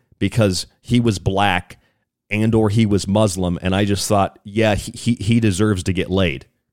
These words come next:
Or, "He raped me, but I let him rape me because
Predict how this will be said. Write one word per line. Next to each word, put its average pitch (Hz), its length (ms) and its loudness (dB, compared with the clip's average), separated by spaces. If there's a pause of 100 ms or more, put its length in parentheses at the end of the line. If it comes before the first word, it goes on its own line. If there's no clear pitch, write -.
(380)
Or, 104 140 2
"He 131 200 4
raped 123 380 0
me, 101 300 -2 (160)
but 113 100 0
I 113 80 4
let 113 220 2
him 104 220 0
rape 95 200 2
me 95 80 0
because 92 380 0